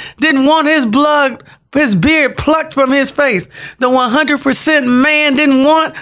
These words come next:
a crown of thorns on his head. The one hundred percent man didn't want all the flesh, all the skin ripped off his back, where all he had left was muscle, and all you can see the muscle and bone.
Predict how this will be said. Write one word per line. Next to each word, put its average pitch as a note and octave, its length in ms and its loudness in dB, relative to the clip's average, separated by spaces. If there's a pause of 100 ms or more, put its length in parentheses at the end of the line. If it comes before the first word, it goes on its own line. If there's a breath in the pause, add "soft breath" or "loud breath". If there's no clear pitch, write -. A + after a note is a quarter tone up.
a C4 120 -2
crown D4 360 -2
of B3 200 -4
thorns D4 340 0
on B3+ 140 0
his A#3 180 -2
head. G3 460 -2 (580 loud breath)
The A#3+ 80 0
one B3 180 0
hundred C#4+ 480 0
percent D4 540 0
man C4+ 680 0 (340 loud breath)
didn't C4 340 0
want D4+ 300 0 (120)
all D4 220 -2
the G#3 120 0
flesh, D4 640 -4 (300 loud breath)
all D4 200 0
the D4 120 0
skin C#4 640 -2
ripped D4+ 280 -2
off C#4 220 -2
his G#3+ 200 -2
back, G#3+ 500 -6 (220 loud breath)
where A3 220 -2
all D4 300 0
he A3 120 2
had B3 440 -2
left G#3 360 0
was E3+ 240 0
muscle, G#3+ 640 0
and E3 180 0 (260 loud breath)
all C#4+ 140 -2
you A#3 140 -2
can A3 80 -2
see C4 160 0
the G3 100 0
muscle A3+ 520 0
and F3 260 -2
bone. B3+ 420 0